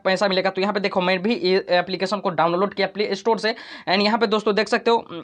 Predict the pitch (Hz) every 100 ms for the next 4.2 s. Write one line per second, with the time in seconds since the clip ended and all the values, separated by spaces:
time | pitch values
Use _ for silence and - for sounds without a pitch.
0 | - 185 185 190 202 220 196 196 196 202
1 | 202 190 202 220 196 190 190 202 185 180
2 | 220 - - - 175 185 196 202 202 190
3 | 185 196 180 180 185 180 190 190 175 180
4 | 247